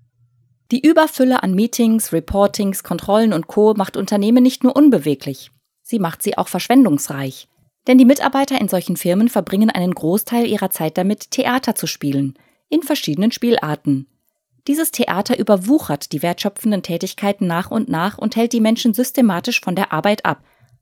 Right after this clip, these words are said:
Ja, richtig gehört. Obwohl es hier nicht um Schauspielhäuser geht,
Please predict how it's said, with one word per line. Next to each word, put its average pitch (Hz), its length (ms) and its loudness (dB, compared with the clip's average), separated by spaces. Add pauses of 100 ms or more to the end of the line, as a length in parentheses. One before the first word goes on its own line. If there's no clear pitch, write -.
(140)
Ja, 220 320 -2 (160)
richtig 262 320 -4
gehört. 151 460 -6 (400)
Obwohl 233 280 0
es 339 120 -4
hier 247 120 4
nicht 254 240 4
um 220 80 -4
Schauspielhäuser 220 720 0
geht, 214 360 -4